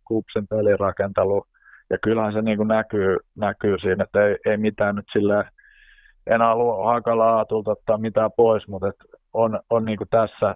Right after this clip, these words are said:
selkeä kumminkin tasoero, että miten sitä peliä avataan, miten, miten, mikä se on se Greidelin johtaminen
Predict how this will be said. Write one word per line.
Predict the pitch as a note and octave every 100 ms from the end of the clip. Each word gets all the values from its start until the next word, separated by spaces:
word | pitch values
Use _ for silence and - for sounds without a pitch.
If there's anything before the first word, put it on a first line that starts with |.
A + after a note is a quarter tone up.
| -
selkeä | G#2+ G2+ - G2
kumminkin | G#2+ G2+ G2+ -
tasoero, | G#2+ G2 G#2 G2+ F#2+
että | F2+ A2
miten | G#2 A2 F#2
sitä | - G2
peliä | G#2+ G#2 G2+ G2+
avataan, | G2 G2 - F#2+
miten, | G#2 - G#2+
miten, | A2 G2+ G#2+ F#2+
mikä | A2 G#2+ G#2
se | G#2
on | G#2
se | - -
Greidelin | G#2 G#2 G2 G2 F#2+ G#2+
johtaminen | A2 G2 - - F#2+ G2